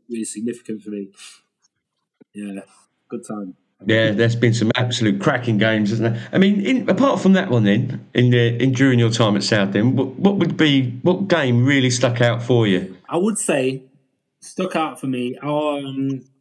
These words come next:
Speaker 1: I would say the Luton Town F A Cup game, home game. Um, we beat them, I think we beat them three one, three two, three two. Three two that was, 'cause I got one and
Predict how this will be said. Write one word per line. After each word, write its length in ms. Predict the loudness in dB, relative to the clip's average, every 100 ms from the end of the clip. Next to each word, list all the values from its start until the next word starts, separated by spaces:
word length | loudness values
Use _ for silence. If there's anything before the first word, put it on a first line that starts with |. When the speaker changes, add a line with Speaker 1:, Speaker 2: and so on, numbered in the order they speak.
| _ _ _ _ _ _ _ _
Speaker 1:
I 60 | -4
would 160 | -2
say 180 | 0 -2
the 100 | 0
Luton 600 | 0 0 0 0 -2 -8
Town 520 | -6 -6 -4 -4 -6 -8
F 140 | -6
A 140 | -6 -6
Cup 220 | -10 -12
game, 380 | -12 -10 -12 -14 -6
home 240 | -4 -2
game. 360 | -4 -8 -12 -14 _ _ _
Um, 460 | -10 -8 -6 -6 -8
we 80 | -8
beat 280 | -6 -8 -8
them, 400 | -6 -6 -8 -12
I 460 | _ _ _ _
think 180 | -10 -8
we 60 | -6
beat 60 |
them 100 | -8 -12 -20 _
three 260 | -14 -12 -8
one, 320 | -6 -8 -10 _ _ _ -8
three 220 | -4 -4
two, 300 | -2 -4 -4
three 240 | -2 -4
two. 340 | -2 -2 -2 -6 _ _ _ _
Three 140 | -8 -6
two 200 | -4 -6
that 120 | -6
was, 240 | -10 -14 -16 _ _
'cause 120 | -10
I 140 | -6 -4
got 200 | -6 -8
one 280 | -8 -8 -8
and 140 | -10